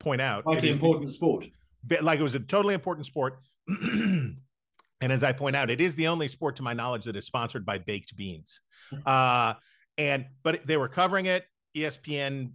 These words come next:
Speaker 1: eleven or whatever is covering it in a very serious way and talking about it like it's a real sport. And the truth is, as we move into the nineteen nineties, even before the internet arrives,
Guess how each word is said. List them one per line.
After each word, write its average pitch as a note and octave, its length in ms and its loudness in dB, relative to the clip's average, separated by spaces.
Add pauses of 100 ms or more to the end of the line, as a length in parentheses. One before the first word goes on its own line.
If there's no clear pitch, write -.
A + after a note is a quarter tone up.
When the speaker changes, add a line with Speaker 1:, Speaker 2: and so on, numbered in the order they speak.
(160)
Speaker 1:
eleven C3+ 400 2
or B2+ 100 2
whatever B2 400 -2
is G2 80 -10
covering D3+ 420 -2
it D3 120 -2
in C3 120 -4
a G2+ 40 -8
very C3 220 -6
serious C#3+ 440 -4
way C3 340 0
and A2 100 -8
talking C3 340 -4
about A#2+ 220 -4
it A2+ 60 -8
like G#2+ 200 -6
it's G#2 100 -18
a G#2+ 60 -10
real G2 180 -8
sport. - 360 -4 (580)
And C3 520 -2 (300)
the C#3+ 80 -6
truth G3 380 -2
is, E3+ 400 0 (320)
as F3 240 0
we E3+ 140 0
move D3+ 240 0
into D3 240 -2
the C3 100 -4
nineteen B2+ 380 -6
nineties, B2+ 480 -6
even A#3+ 320 -2
before E3 840 0 (240)
the A#2+ 140 -4
internet B2 300 -2
arrives, G#2 540 -6